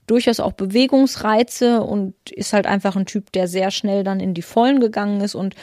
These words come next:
da hat er mittlerweile gelernt zu gucken, mir wild anzuzeigen, ähm, ansprechbar zu bleiben, also sich auch auf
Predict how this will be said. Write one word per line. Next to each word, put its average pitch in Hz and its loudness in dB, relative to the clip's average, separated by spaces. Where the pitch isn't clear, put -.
da 185 0
hat 196 0
er 190 0
mittlerweile 175 -2
gelernt 175 -10
zu - -12
gucken, 202 -2
mir 190 -4
wild 196 0
anzuzeigen, 175 -2
ähm, 180 -4
ansprechbar 208 2
zu 196 -4
bleiben, 180 0
also 180 -4
sich 190 -4
auch 208 2
auf - 0